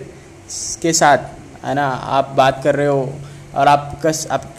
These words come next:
आपके साथ वो स्ट्रेंजर फ्रेंड बन जा-, बन जाती है या बन जाता है, राइट, है ना। This was happening first time with me। ठीक है, ये मेरे साथ पहली बार हो रहा था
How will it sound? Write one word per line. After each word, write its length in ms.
आपके 180
साथ 140
वो 100
स्ट्रेंजर 380
फ्रेंड 300
बन 140
जा-, 360
बन 180
जाती 340
है 120
या 100
बन 180
जाता 280
है, 220
राइट, 240
है 60
ना। 280
This 300
was 140
happening 380
first 220
time 160
with 240
me। 360
ठीक 80
है, 120
ये 100
मेरे 200
साथ 140
पहली 260
बार 160
हो 60
रहा 140
था 160